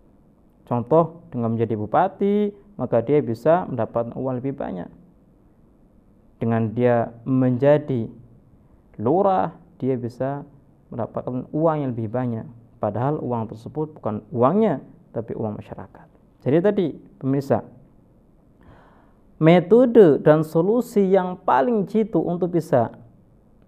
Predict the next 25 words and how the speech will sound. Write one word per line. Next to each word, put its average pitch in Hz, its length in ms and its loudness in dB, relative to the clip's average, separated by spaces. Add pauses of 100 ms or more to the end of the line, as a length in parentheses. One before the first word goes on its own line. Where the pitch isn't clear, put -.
(220)
mengontrol 196 880 0
diri 175 320 0
kita, 131 400 -2 (560)
yaitu 135 540 2 (260)
kita 165 380 2
harus 196 340 0
merasa 147 320 -2
cukup 143 320 -6
dengan 147 240 -6
apa 160 460 -4
yang 143 180 -4
kita 165 380 -2 (680)
miliki. 104 480 -8 (480)
Dan 160 240 2
merasa 147 320 -2
cukup 151 320 -6
bukan 127 240 0
berarti 117 240 0
kita 123 240 -2
tidak 110 240 -2
boleh 110 240 -6
mencari, 113 320 -10
tidak. 185 400 -4 (1400)
Tapi 202 400 0
kita 139 320 2